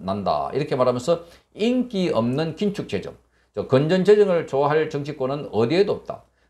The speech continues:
불가피하기 때문에 하는 거다. 정치적 야욕이 아니라 진정 국가와 국민을 생각한다면 긴축 건전 재정이 지금 불가피하다 이렇게 말했습니다.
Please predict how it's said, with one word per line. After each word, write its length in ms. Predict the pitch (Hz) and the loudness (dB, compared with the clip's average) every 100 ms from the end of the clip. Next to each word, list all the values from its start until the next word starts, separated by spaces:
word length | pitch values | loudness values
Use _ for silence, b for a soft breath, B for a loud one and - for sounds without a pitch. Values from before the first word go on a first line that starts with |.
| _ | _
불가피하기 720 | 185 233 247 240 202 190 165 | 2 4 4 2 0 -2 -2
때문에 240 | 147 165 | -4 -4
하는 180 | 170 120 | -6 -6
거다. 260 | 98 - - _ _ | -10 -12 -16 _ _
정치적 720 | 196 233 226 233 208 208 - | 2 2 0 2 4 4 2
야욕이 360 | 120 131 170 170 | 2 2 2 2
아니라 400 | 120 160 - - | 0 0 -2 -4
진정 400 | 131 151 160 147 | -6 -4 -4 -4
국가와 680 | 175 - 165 170 180 175 - | -8 0 2 4 4 2 -4
국민을 480 | 196 214 220 202 | -2 0 0 -2
생각한다면 800 | 165 160 151 135 120 101 151 131 b b _ | -2 -4 -6 -4 -2 -2 -2 -4 b b _
긴축 520 | 214 233 - 196 202 | -2 -2 0 -2 0
건전 460 | 160 123 147 160 147 | -2 0 0 -2 2
재정이 680 | 156 147 131 139 202 190 - | 2 4 2 2 -2 -4 -8
지금 380 | 175 180 170 | -6 -4 -4
불가피하다 680 | 165 202 208 208 208 160 165 | 0 2 2 0 -2 -8 -6
이렇게 200 | 139 - | -6 -8
말했습니다. 480 | - - - - - | -14 -14 -16 -20 -20